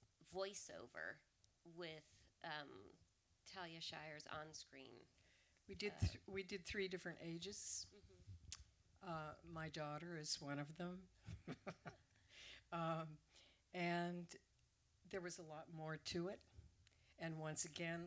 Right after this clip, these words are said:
Speaker 2: like the image in the mirror, you didn't need a lot.
Speaker 1: Mm-hmm.
Speaker 2: You just needed, uh, you just needed to thread enough in so you had cause.
Speaker 1: Mm-hmm.
Speaker 2: And you could see why she was pissed off about Belushi, you know.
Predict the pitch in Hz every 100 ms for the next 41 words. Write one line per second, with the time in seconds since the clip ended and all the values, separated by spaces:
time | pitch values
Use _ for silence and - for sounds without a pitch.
0 | 170 165 156 170 170 165 165 156 160 160
1 | 156 165 170 180 170 156 151 143 143 139
2 | 135 135 117 - - - - - - -
3 | 147 135 - 196 196 190 - 156 160 160
4 | 165 165 170 156 156 156 190 190 190 175
5 | 165 156 151 - 160 147 147 143 - -
6 | - - - 160 170 170 - 156 143 -
7 | - 160 151 147 147 131 175 143 135 -
8 | 131 120 110 - - - - - - -
9 | - _ _ _ _ - - _ - 170
10 | 143 143 139 143 160 170 147 143 - 165
11 | 143 131 - 139 - - 147 - 151 120
12 | - 113 107 123 135 135 143 - - -
13 | - - - 165 135 117